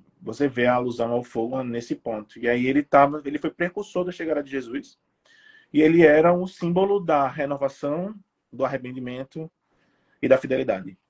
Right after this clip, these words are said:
Então, acho que seriam essas três palavras aí, é, que, que chamavam muito a atenção pela personalidade de João Batista em si.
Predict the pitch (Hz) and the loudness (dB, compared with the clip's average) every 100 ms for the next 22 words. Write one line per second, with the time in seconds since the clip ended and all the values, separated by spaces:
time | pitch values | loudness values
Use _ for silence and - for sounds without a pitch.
0 | _ - 107 104 - - 120 113 107 120 | _ -12 -10 -10 -14 -6 -4 -4 -6 -10
1 | - - _ - 110 - 147 113 110 113 | -12 -20 _ -8 -8 2 4 4 2 0
2 | 113 101 107 _ _ _ - - _ - | 0 -2 -4 _ _ _ -20 -20 _ -4
3 | - 113 110 107 - 120 117 117 113 113 | 2 4 2 -2 -8 -6 -6 -6 -6 -6
4 | 110 107 101 98 - _ _ _ _ _ | -6 -6 -8 -12 -18 _ _ _ _ _
5 | - 120 135 127 123 123 127 123 131 143 | -4 2 4 6 6 4 -4 -6 -4 -4
6 | 147 143 131 123 143 175 _ _ _ _ | -4 -6 -8 -8 -8 -10 _ _ _ _
7 | - 120 123 123 127 123 120 117 120 120 | -6 -4 -4 -6 -6 -4 -2 -2 -4 -10
8 | 127 - 107 123 123 95 | -10 -12 -14 -14 -12 -12